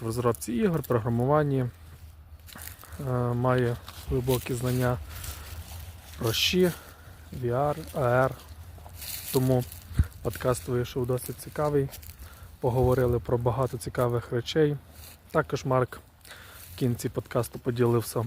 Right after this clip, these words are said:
порадами, тому, е, запрошую до перегляду. Але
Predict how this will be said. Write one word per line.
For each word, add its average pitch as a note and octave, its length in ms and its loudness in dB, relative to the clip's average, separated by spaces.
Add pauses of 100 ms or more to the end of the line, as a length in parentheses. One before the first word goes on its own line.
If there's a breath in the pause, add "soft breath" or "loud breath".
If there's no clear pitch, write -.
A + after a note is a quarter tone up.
порадами, A2 580 0
тому, B2+ 320 2 (1500 loud breath)
е, A#2 300 2
запрошую A#2 720 2 (120)
до A#2+ 100 -2
перегляду. A2+ 520 -2 (160)
Але D#3+ 340 6